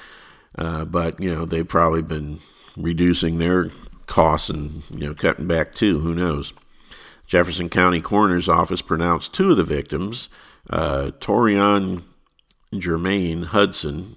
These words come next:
twenty-six, and William Scott Smallwood, forty-eight, dead at the scene. The third, Stephen Matthew Head, twenty-four, died from his injuries at nearby University Hospital.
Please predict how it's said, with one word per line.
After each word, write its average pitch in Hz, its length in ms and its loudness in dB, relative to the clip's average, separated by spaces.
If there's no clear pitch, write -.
twenty-six, 87 760 0
and 80 240 -4
William 92 320 -2
Scott - 360 2
Smallwood, 82 640 -2
forty-eight, 87 760 0
dead 87 200 -2
at 80 120 -6
the - 60 -12
scene. 82 420 -2
The - 80 -10
third, 92 640 2
Stephen 90 680 -2
Matthew 87 460 -2
Head, 95 420 -2
twenty-four, 85 840 0
died 82 280 -2
from 80 160 -8
his 110 240 -2
injuries 82 520 -4
at - 100 -6
nearby 85 360 -2
University 80 680 -4
Hospital. 80 600 0